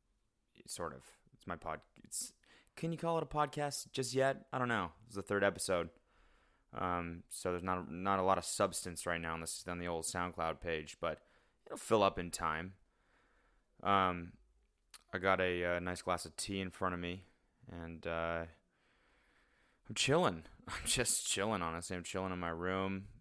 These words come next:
Um, I got home. I was writing all day. Um, it's, it's Monday night right now, seven P M. I was, uh, I was writing all day for my show, um, which comes out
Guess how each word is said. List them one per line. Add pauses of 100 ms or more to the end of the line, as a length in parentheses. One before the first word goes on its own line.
(100)
Um, (840)
I
got
home.
I
was
writing
all
day. (640)
Um,
it's, (220)
it's
Monday
night
right
now, (140)
seven
P
M. (160)
I
was,
uh, (1300)
I
was
writing (200)
all
day
for
my
show, (180)
um,
which
comes
out